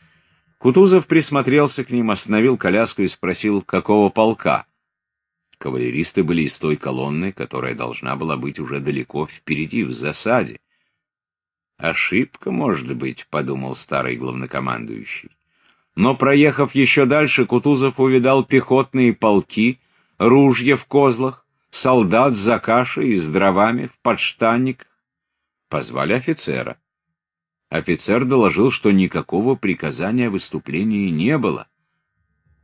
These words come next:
«Как не бы», — начал Кутузов, но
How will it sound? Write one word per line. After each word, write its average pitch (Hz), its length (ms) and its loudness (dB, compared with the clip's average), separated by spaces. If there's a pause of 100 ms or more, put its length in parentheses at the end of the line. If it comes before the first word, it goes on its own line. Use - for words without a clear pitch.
(840)
«Как - 480 -4
не 71 380 -6
бы», — 62 280 -8 (460)
начал 71 460 -6
Кутузов, 107 640 0
но 87 220 -2